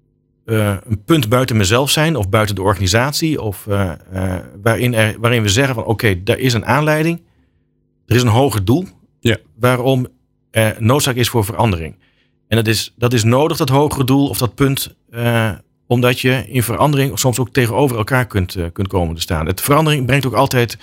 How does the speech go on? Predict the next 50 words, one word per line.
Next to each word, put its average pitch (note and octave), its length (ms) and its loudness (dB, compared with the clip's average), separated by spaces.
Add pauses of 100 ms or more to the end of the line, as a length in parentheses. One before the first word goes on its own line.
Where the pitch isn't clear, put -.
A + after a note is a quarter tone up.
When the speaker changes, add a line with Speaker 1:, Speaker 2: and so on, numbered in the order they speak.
(340)
Speaker 1:
wrijving F#2+ 580 0
met E2+ 100 -8
zich E2+ 120 -10
mee. E2 240 -6
Altijd A2 220 -2
dat, G#2 120 -4
Speaker 2:
Ja. G#2+ 60 -12
Speaker 1:
dat G2+ 160 2
de G#2+ 60 -6
dingen A2 200 0
gaan G#2 100 -2
schuren. G#2 480 0 (760)
En F#2 100 -4
als G2+ 120 2
je A#2+ 60 0
in A2 80 4
verandering B2+ 400 2
dan A2 100 0
tegen- - 160 2
Speaker 2:
Vergeten G3 300 0
we D3 40 2
dat B2 180 0
wel B2 180 2
eens? A#3 180 0
Vergeten D#3 400 0
we C3+ 60 4
Speaker 1:
Ja, C#3 60 4
Speaker 2:
wel B2+ 100 2
eens B2+ 80 0
Speaker 1:
nou C#3 160 2
Speaker 2:
dat - 120 -4
er B2 60 -2
ook B2+ 120 -2
verliezers C3 500 0
zijn A2 240 2
van, G#2 240 0
bij G#2 140 2
een G#2 80 0
verandering? G#2+ 600 -2 (120)
Speaker 1:
Nou D#3+ 160 2
ja, E3 140 2
dat, E3 220 -4
dat - 160 0
Speaker 2:
Mensen A#2 220 0
die A#2 80 2
iets A2 100 2
moeten A#2+ 240 0
opgeven A#2+ 500 2
of A2+ 80 -2
inleveren? A#2 600 0